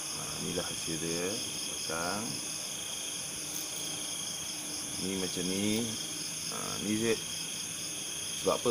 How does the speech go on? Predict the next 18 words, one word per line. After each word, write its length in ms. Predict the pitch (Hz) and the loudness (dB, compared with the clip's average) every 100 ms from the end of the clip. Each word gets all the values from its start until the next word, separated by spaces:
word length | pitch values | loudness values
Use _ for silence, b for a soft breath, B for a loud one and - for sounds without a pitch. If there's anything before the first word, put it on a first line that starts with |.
| 110 | 6
saya 160 | 113 | 6
letak, 320 | 107 107 95 - - | 4 4 2 0 0
ah, 560 | 98 98 98 95 98 95 | 2 4 4 4 4 4
depan 240 | 101 - | 4 2
sikit 320 | 98 - 104 | 2 2 2
supaya 320 | - 95 92 92 | 4 4 6 6
dia 240 | 92 92 92 92 92 90 | 6 8 8 8 8 8
lebih 240 | 92 87 | 4 2
sensitif 640 | 92 - 92 - - 110 - 113 | 2 2 2 2 2 0 2 0
lah. 80 | |
Ah, 1400 | - - - - - - - - - - - - - - - - - | 0 -4 -6 -4 -4 -4 -4 -4 -4 -4 -2 -4 -4 -4 -2 -2 -2
lebih 160 | 76 87 | -2 0
sensitif 480 | - 87 - 101 90 | 0 0 0 0 0
sikit. 540 | - - 92 90 113 - - - - - - - | -2 2 4 4 2 0 -2 -2 -2 -2 -2 0
Ni. 120 | 92 85 - - - - - - - - - - - - - - - - - - | 0 0 -2 -4 -4 -4 -4 -4 -4 -4 -2 -2 -2 -2 -2 -2 -2 -2 -2 0
Saya 80 | 110 | 2
suka 180 | 110 139 120 | 4 6 6
letakkan 420 | - - 123 | 6 8 8